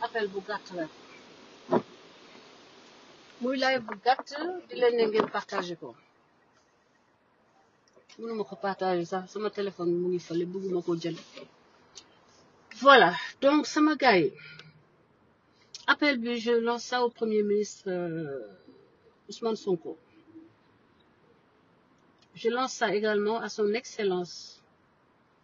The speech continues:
le Président de la République du Sénégal, Monsieur Bassirou Diomaye Diakhar Faye. Au lendemain de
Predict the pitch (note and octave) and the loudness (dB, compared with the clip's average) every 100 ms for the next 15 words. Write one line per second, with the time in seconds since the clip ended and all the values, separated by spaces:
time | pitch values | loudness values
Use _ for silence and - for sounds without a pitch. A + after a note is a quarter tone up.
0 | _ _ _ - G3+ F#3+ A#3 A3 A3+ A3+ | _ _ _ -12 -10 -4 -2 0 0 0
1 | G#3 G3+ G3+ G3 F#3+ F#3 F#3 - F#3 F3+ | 0 -2 -4 -4 -4 -4 -6 -4 -2 0
2 | F#3 F#3+ G3 - G3 F#3 G3 - A3 G3 | -2 -2 -2 -2 -2 -2 -4 -4 -2 0
3 | F#3 F#3+ F#3 F3+ G#3+ _ - F#3+ - F#3 | 0 -2 -2 -6 -12 _ -16 -14 -8 -6
4 | F#3+ F#3+ _ _ _ - - F#3 E3 - | -6 -8 _ _ _ -20 -4 0 0 -2
5 | - - _ _ _ _ _ _ _ _ | -20 -20 _ _ _ _ _ _ _ _
6 | _ _ _ _ - _ - A#3+ C4 D#4+ | _ _ _ _ -20 _ 4 6 10 12
7 | D#4+ D#4 E4 C#4+ C4+ | 12 12 10 6 0